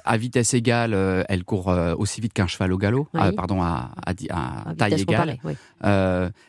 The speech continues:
Speaker 1: elles ont aussi le record du monde de, de, de vitesse avec, euh, les mâchoires, euh, qui se re-, referment à deux cent trente kilomètres heure
Speaker 2: Mhm.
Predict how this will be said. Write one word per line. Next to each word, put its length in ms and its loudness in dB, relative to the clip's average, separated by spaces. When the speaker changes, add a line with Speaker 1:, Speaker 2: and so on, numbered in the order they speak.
Speaker 1:
elles 280 2
ont 260 4
aussi 260 2
le 100 6
record 340 2
du 100 2
monde 240 4
de, 260 2
de, 180 2
de 120 2
vitesse 500 0
avec, 300 0
euh, 120 2
les 360 2
mâchoires, 540 0
euh, 80 -4
qui 160 -10
se 140 -6
re-, 240 0
referment 440 2
à 20 0
deux 140 2
cent 160 0
trente 240 -2
kilomètres 420 -2
heure 200 -2
Speaker 2:
Mhm. 200 0